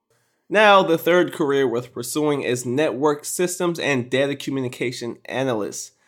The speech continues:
Now, this field is set to grow over fifty-three percent within the next four years, and you only need a bachelor's degree to do this.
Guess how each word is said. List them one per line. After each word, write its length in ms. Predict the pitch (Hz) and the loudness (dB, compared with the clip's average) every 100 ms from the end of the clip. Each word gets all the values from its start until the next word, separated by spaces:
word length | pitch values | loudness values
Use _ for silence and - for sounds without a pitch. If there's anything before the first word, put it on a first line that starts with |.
| _ _ | _ _
Now, 240 | 143 151 147 | -2 0 2
this 220 | 156 - | 0 0
field 240 | 165 160 | 0 0
is 120 | 147 | -2
set 200 | - 151 | -4 -4
to 80 | 147 | -6
grow 300 | 135 147 139 | -2 2 2
over 200 | 139 143 | 2 -2
fifty-three 600 | 131 151 147 151 135 151 | -6 -8 -6 -6 -2 -2
percent 440 | 147 135 - 170 120 | -2 -6 -2 -2 -2
within 280 | 160 175 | -2 -2
the 80 | 165 | 0
next 240 | 151 147 - | 0 -4 -6
four 280 | 156 151 | -2 0
years, 480 | 135 139 139 117 110 - _ _ | 0 0 0 0 -4 -12 _ _
and 220 | - 202 | 0 2
you 120 | 214 123 | 2 2
only 280 | 147 180 | 4 2
need 220 | 151 143 127 | 2 0 0
a 120 | 135 | 0
bachelor's 480 | 127 127 131 135 127 | 2 0 0 -4 -4
degree 340 | 127 117 117 | -6 -2 -4
to 140 | 123 131 | -4 -4
do 140 | 147 | -2
this. 320 | 131 113 - | 0 -2 -6